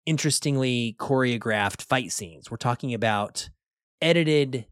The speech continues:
footage in a way that feels bombastic and bloody and big, and is often accompanied by lots and lots and lots of loud music. And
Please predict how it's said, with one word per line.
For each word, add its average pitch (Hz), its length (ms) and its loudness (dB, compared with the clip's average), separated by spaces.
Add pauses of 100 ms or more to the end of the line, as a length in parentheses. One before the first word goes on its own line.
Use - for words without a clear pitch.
footage 107 840 -2
in 135 100 -6
a 123 80 -2
way 113 400 -2
that 101 200 -6 (200)
feels 113 800 -2 (460)
bombastic 117 880 0
and 98 260 -10
bloody 113 640 -4
and 92 340 -14
big, 113 540 0 (280)
and 120 220 -4
is 131 220 -2
often 127 340 4
accompanied 104 560 -4
by 90 440 -2 (120)
lots 120 500 -2
and 104 200 -8
lots 113 420 0
and 123 180 -8
lots 117 360 -4
of 107 160 -12
loud 107 760 -2 (320)
music. 127 720 0 (480)
And 95 680 -6